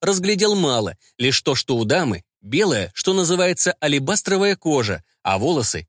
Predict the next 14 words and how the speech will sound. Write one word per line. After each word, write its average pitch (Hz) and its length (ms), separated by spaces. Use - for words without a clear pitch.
черны, 196 320
как 196 180
смоль. 117 420
Меж 113 320
тем 147 380
дама 185 260
выпорхнула 135 600
из 120 160
экипажа 117 600
и, 120 80
сворачивая 131 640
в 123 60
руках 123 300
хлыст, 220 360